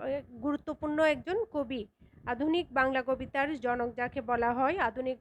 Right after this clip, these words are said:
বাংলা কবিতার অগ্রদূত মাইকেল মধুসূদন দত্ত আঠারো চব্বিশ, আঠারোশো চব্বিশ খ্রিস্টাব্দের পঁচিশে জানুয়ারি যশোর জেলার জা-, সাগরদাড়ি গ্রামে জন্মগ্রহণ করেন। তার পিতার নাম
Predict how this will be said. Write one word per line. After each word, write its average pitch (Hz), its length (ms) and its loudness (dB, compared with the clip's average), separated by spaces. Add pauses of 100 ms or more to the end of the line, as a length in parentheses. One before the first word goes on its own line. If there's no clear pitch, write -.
(100)
বাংলা 247 300 -6
কবিতার 254 420 -4
অগ্রদূত 240 580 0 (480)
মাইকেল 262 380 4
মধুসূদন 285 600 4
দত্ত 269 540 4 (440)
আঠারো 320 420 8
চব্বিশ, 285 400 -2
আঠারোশো 330 840 6
চব্বিশ 294 500 0
খ্রিস্টাব্দের 311 880 2 (120)
পঁচিশে 285 480 -2
জানুয়ারি 262 640 2 (580)
যশোর 269 520 2
জেলার 254 440 4 (160)
জা-, 247 280 -6
সাগরদাড়ি 320 680 6
গ্রামে 320 420 2
জন্মগ্রহণ 247 720 2
করেন। 214 400 -4 (760)
তার 285 180 6 (120)
পিতার 311 280 0
নাম 330 260 6